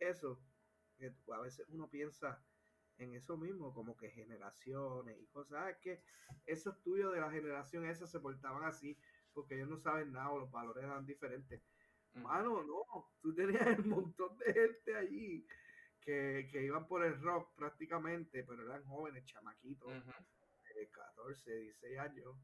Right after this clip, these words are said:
Speaker 1: este, digo, de dieciséis para arriba, por ejemplo.
Speaker 2: Ujú.
Speaker 1: Este, y, mano, fue un caos, fue un caos, la, o sea, la juventud lo que trae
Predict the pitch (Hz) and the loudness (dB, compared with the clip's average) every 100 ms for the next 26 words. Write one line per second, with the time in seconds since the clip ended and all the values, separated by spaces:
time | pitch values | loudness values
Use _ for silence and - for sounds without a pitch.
0 | - _ _ _ _ - 127 - - 120 | -20 _ _ _ _ -8 -8 -8 -8 -4
1 | 110 127 139 117 107 107 110 - 120 - | -4 -2 -2 0 -4 -4 -6 -8 -16 -12
2 | 135 143 139 139 139 151 135 123 127 139 | -8 -6 -6 -4 -2 -2 -2 -4 -6 -6
3 | 139 - 113 - _ _ _ _ - 123 | -8 -12 -18 -18 _ _ _ _ -16 -6
4 | 123 135 - - 135 127 _ - 139 135 | -4 -4 -8 -6 -4 -4 _ -14 -12 -10
5 | 131 123 208 262 _ _ _ - 131 170 | -10 -10 -10 -12 _ _ _ -14 -12 -12
6 | - 180 240 247 - - _ _ _ _ | -8 -2 -2 -4 -12 -20 _ _ _ _
7 | - 156 226 - 175 240 233 180 - 143 | -10 -10 -10 -2 2 4 2 2 0 0
8 | - 208 170 165 170 156 - 101 113 - | 2 2 2 0 0 -2 -6 -4 -4 -4
9 | - 277 - 196 226 | -8 -6 -4 -2 -4